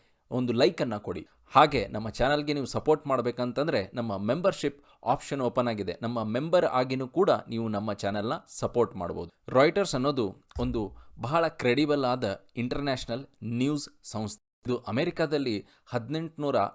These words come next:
ಐವತ್ತೊಂದರಲ್ಲಿ ಎಸ್ಟಾಬ್ಲಿಷ್ ಆಗಿದ್ದು. ಹೀಗಾಗಿ ಜಗತ್ತಿನಲ್ಲಿ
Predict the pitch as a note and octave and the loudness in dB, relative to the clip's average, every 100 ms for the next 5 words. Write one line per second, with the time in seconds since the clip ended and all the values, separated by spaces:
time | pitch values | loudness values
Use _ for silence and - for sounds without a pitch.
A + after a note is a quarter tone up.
0 | _ - A2+ C3+ C3+ A2 B2 A2+ G#2+ F#2+ | _ -2 0 0 -2 -2 0 0 -2 -6
1 | - G#2+ - A#2 G2+ G#2 - G2+ E2+ - | -8 -8 -2 -2 -2 -6 -8 -8 -10 -14
2 | _ - F#3 F3+ D#3+ A2+ - _ A2 A#2+ | _ -4 2 2 2 0 -6 _ -2 0
3 | B2 D#3 D#3+ D3 G#2+ | 2 2 2 0 0